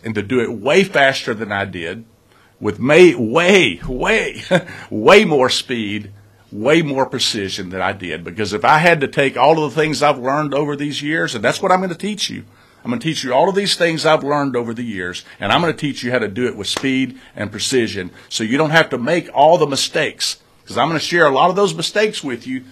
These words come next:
that we made along the way also, so you won't have to make all of those mistakes, so you can go from here to here. There's gonna be a lot of work. It's not gonna be easy, but it's gonna be very possible,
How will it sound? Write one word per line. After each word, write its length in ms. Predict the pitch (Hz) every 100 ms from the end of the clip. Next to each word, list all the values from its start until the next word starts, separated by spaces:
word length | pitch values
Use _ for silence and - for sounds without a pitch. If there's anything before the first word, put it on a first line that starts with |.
| _
that 140 | - 113
we 100 | 123
made 220 | 131 139
along 300 | 131 139 135
the 60 | 131
way 200 | 135 131
also, 520 | 143 - 107 98 - - -
so 140 | - 104
you 220 | 98 165
won't 160 | 196
have 160 | 165 165
to 80 | 139
make 340 | 120 160 170
all 160 | 117 110
of 80 | 98
those 240 | 95 98
mistakes, 640 | 101 - - 101 101 - - -
so 160 | -
you 220 | 107 131 185
can 200 | 185 143
go 160 | 143
from 220 | 139 117
here 280 | 113 139 131
to 160 | 127 127
here. 440 | 104 127 90 85 - _ _ -
There's 180 | 101
gonna 140 | 131 170
be 60 |
a 80 | 190
lot 180 | 180 180
of 80 | 202
work. 480 | 156 127 165 - _ _ _ _ _ _ _ _ -
It's 180 | 110
not 180 | 147 156
gonna 120 | 185
be 160 | 190 190
easy, 540 | 180 220 208 120 110 113 _ _
but 120 | 113
it's 120 | 113
gonna 160 | - 139
be 120 | 123
very 300 | 113 135 151
possible, 720 | 131 143 156 151 - 90 92